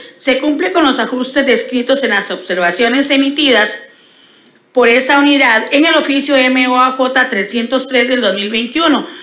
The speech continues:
lo anterior para pre-, ser presentado el viernes diez de junio antes del mediodía. Trasladar a la Comisión de Gobierno y Administración y se giran instrucciones a la Secretaria del Consejo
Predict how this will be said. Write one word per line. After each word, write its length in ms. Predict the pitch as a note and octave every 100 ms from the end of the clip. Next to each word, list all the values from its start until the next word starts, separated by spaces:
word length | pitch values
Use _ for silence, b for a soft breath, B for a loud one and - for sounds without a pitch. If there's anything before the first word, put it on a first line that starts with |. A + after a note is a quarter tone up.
| B -
lo 160 | C4
anterior 480 | C4+ C#4 D4+ C#4 C#4
para 260 | C#4+ A#3+ A3+
pre-, 140 | A#3+
ser 240 | - B3 B3+
presentado 540 | C4+ C4 B3 B3+ C4
el 140 | B3
viernes 380 | G#3+ A#3 B3 B3+
diez 200 | A#3 B3
de 80 | B3+
junio 420 | C4+ B3+ B3 B3+ -
antes 300 | A#3 A3+ A#3
del 140 | G3
mediodía. 580 | G3 G3 F#3 F3 D#3+ - B B B B _
Trasladar 440 | A3 A3 A3+ A#3+
a 60 | C#4+
la 100 | D#4
Comisión 360 | C4 A3+ A#3+
de 80 | B3+
Gobierno 440 | B3+ A#3+ A#3+ A#3+
y 100 | B3+
Administración 800 | C4 C4 C4+ C4+ C#4 - A3+ A#3 -
y 80 |
se 140 | A#3 A#3
giran 260 | D4+ D#4+
instrucciones 640 | F4+ E4+ C4 - C4+ A3+ -
a 60 |
la 100 | F3+
Secretaria 520 | F3+ F#3+ G3 G#3+ A#3+ C4
del 120 | C4+
Consejo 580 | C#4+ C4+ C#4 G#3+ F#3+